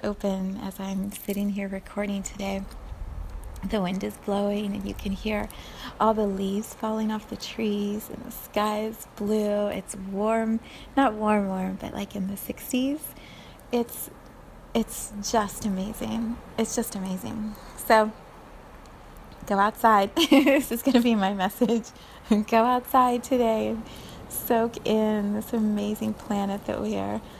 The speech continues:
gifted to be able to live and play in. When I was out on my run this morning, a song played that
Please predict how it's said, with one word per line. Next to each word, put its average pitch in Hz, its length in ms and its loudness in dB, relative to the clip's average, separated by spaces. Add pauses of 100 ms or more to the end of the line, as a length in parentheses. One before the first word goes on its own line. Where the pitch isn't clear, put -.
(320)
gifted 208 520 -2
to - 180 -4
be 190 180 -4
able 202 160 -2
to 196 140 -2
live 202 500 0
and 202 320 -4
play 202 380 -2
in. 202 320 -4 (1800)
When 208 320 4
I 202 120 2
was 214 200 2
out 202 100 4
on 202 140 2
my 190 140 0
run 190 240 2
this 202 200 -6
morning, 202 540 -2 (320)
a 202 260 -4
song 202 400 0
played 185 400 -4
that 190 400 -6